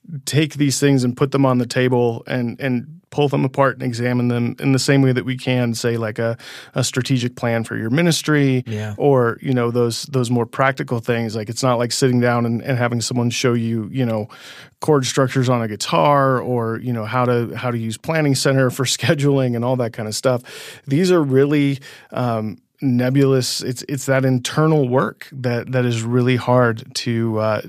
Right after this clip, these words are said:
Speaker 1: to, to put your, your finger on and, and really determine, um, you know, if you're, if you're doing these things right, if you're doing these things wrong, if you're, you know, if you're not doing them at all, like, um, and, and so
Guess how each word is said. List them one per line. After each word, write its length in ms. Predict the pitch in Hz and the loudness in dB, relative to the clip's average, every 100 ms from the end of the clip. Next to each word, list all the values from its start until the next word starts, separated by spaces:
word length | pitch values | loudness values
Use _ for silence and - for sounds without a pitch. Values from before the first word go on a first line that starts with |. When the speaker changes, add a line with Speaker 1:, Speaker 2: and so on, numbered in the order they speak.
| 143 | -6
Speaker 1:
to, 160 | - 123 156 | -4 -4 -6
to 160 | 147 120 | -6 -6
put 300 | 123 110 - | 0 -2 0
your, 340 | 127 117 113 | -2 -2 -4
your 160 | - 123 | -6 -8
finger 400 | - 175 165 123 | 0 0 4 4
on 260 | 117 117 123 | 4 4 2
and, 200 | 110 - | 0 -2
and 220 | 127 117 | -2 0
really 300 | 120 127 120 | 2 2 0
determine, 600 | 117 107 131 131 123 117 - - - - - | -4 -2 0 2 2 0 -6 -18 -18 -16 -2
um, 500 | 135 120 117 113 131 | 2 2 2 -2 -6
you 160 | - 135 | 0 2
know, 80 | 117 | 2
if 240 | 139 127 | 0 0
you're, 300 | 123 120 110 - - - | 0 0 -2 -8 -20 -14
if 140 | - - | -12 -8
you're 100 | 110 | -6
doing 240 | 107 107 | -4 -4
these 140 | 107 - | -4 -4
things 200 | 107 95 | -6 -4
right, 340 | 117 156 175 | 2 2 2
if 120 | 139 | -2
you're 80 | 110 | -6
doing 240 | 107 104 104 | -6 -6 -6
these 180 | 98 - | -4 -6
things 220 | 110 98 | -6 -2
wrong, 400 | 139 175 170 143 | 0 4 4 2
if 120 | 113 | 0
you're, 220 | 113 104 | -4 -6
you 260 | - 107 123 | -8 -6 -4
know, 200 | 107 107 | -4 -6
if 180 | 113 120 | -6 -4
you're 100 | 117 | -2
not 200 | 113 98 | -2 -2
doing 200 | 117 113 | -2 -2
them 140 | 104 | -2
at 60 | 98 | 0
all, 400 | 131 185 175 147 | 2 4 4 2
like, 300 | 110 98 - - - - - - | 0 -6 -12 -20 -20 -20 -14 -4
um, 520 | 135 120 113 113 - | -2 0 -2 -6 -12
and, 220 | - 170 131 | -8 -6 -2
and 220 | 147 139 | -2 0
so 440 | - 147 139 120 | 2 4 4 0